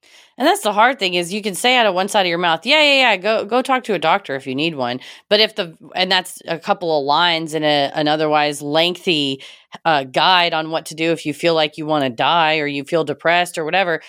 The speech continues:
And when you have, you know, a little mention here and there, in these guides, but the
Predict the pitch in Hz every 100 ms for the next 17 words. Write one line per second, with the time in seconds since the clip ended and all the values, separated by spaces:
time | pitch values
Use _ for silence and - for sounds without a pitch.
0 | - - 190 208 214 240 220 247 277 254
1 | 262 302 277 277 262 240 247 233 240 214
2 | - _ _ _ _ 247 240 220 185 -
3 | 226 262 214 175 202 190